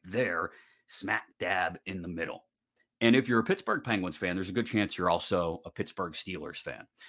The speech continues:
If you're listening to this podcast or watching it on YouTube, thank you again for doing that. Subscribe while you're there. Hit the like button. Hit the notification button. You'll get new episodes as soon as they're ready on YouTube as well. You can see my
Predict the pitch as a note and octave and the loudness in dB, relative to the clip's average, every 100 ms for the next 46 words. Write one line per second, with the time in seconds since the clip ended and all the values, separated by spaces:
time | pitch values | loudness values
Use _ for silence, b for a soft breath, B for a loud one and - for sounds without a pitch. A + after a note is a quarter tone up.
0 | B F2 G#2 A2 B2+ C#3 A#2+ A#2 D#3 - | B 4 6 6 8 6 6 4 2 0
1 | D2+ C2+ - F2 - G3 D3 D#2 C#2+ D#2+ | 0 0 0 0 0 2 2 2 -2 -4
2 | D2+ D2 D2+ D2 - F2 B2+ - E2 D#2+ | -6 -6 -6 -12 -8 -6 -4 -2 -4 -4
3 | D#2 D2+ D2 D2 D2 D2+ F2+ A2+ - A#2 | -10 -10 -12 -12 -10 -8 -2 0 0 -6
4 | - G2 F#2 D#2 D2+ D#2+ F#2+ A#2+ C#3+ F2 | 2 6 8 6 -4 -4 0 0 0 -2
5 | D#2+ D#2 - - A2+ - F#2+ F#2 E2 - | -2 -4 -2 0 0 -2 -2 -2 -6 -6
6 | D#2+ E2 D#2 D#2 D#2+ G2+ F2+ F2+ F#2 F#2+ | -6 -4 -6 -4 -2 0 0 0 0 0
7 | - A2+ G#2 G2+ C3+ B2 D3+ D#3+ E3+ F#3+ | 0 0 0 0 0 4 4 4 4 2
8 | B3 - F#2 A2 - - B2+ G2 - C3 | 0 0 -2 -2 -2 -4 -4 -2 2 2